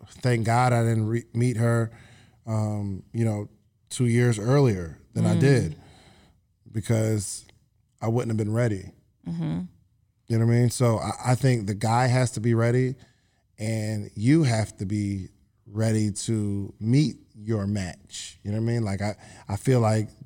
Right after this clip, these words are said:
Speaker 1: Dre was, you know, pretty personally developed,
Speaker 2: Mm.
Speaker 1: like, just working on herself. Like, she's been taking care of herself for a while, for a long time. And,
Speaker 2: Mm-hmm.
Speaker 1: um, I think I was ready, she was ready, we connected, and I,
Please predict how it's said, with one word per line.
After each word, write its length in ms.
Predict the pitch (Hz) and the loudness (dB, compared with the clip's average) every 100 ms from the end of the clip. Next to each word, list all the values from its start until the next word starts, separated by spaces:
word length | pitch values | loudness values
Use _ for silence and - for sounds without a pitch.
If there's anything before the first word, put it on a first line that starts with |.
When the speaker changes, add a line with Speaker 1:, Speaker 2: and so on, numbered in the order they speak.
| _ | _
Speaker 1:
Dre 260 | 117 113 113 | -2 0 2
was, 640 | 107 101 92 - - - | 0 -4 -6 -10 -14 -10
you 120 | 107 | -6
know, 120 | 104 | -6
pretty 320 | 95 - 117 104 | -6 -4 -2 -4
personally 640 | - 127 120 117 110 107 | -4 -2 0 -2 -2 -2
developed, 760 | 92 98 104 82 67 - - - 165 | -4 -2 -2 -4 -10 -16 -18 -14 -8
Speaker 2:
Mm. 280 | 170 170 | -4 -2
Speaker 1:
like, 200 | 147 107 | -2 -2
just 220 | 98 120 113 | -2 -4 0
working 360 | 131 123 131 | 0 2 2
on 140 | 127 113 | 0 -2
herself. 440 | 110 - 127 110 | -4 -6 -4 -4
Like, 160 | 98 95 | -6 -8
she's 140 | 139 | -6
been 100 | 131 | -6
taking 260 | 120 113 110 | -6 -6 -6
care 200 | 113 110 | -8 -8
of 60 | |
herself 640 | 95 90 - 117 98 76 - - - - - - _ | -10 -12 -10 -6 -6 -8 -16 -20 -20 -20 -20 -20 _
for 300 | - 117 - | -4 -4 -2
a 140 | 110 | -2
while, 680 | 101 90 110 98 80 - - | -2 0 0 -2 -6 -12 -20
for 200 | - 90 | -12 -6
a 40 | 90 | -2
long 280 | 98 107 101 | 0 0 0
time. 420 | 127 135 92 85 | -2 -2 -2 -4
And, 120 | 87 | -4
Speaker 2:
Mm-hmm. 140 | 85 82 | -4 -4
Speaker 1:
um, 180 | 82 82 _ _ _ _ _ - | -6 -8 _ _ _ _ _ -8
I 100 | 98 | -4
think 240 | 110 104 - | -2 -4 -4
I 100 | 95 | -4
was 160 | 110 | -4
ready, 280 | 101 110 113 | -2 0 -2
she 180 | 110 101 | -2 -2
was 180 | 104 98 | -2 -2
ready, 380 | 101 107 117 - - _ | -2 0 -2 -4 -12 _
we 80 | 98 | -6
connected, 600 | 104 95 101 120 - 90 - - | -4 -2 -2 -2 -4 -8 -8 -10
and 320 | 85 85 85 - - - - _ _ _ | -8 -8 -10 -16 -20 -20 -20 _ _ _
I, 60 | - | -16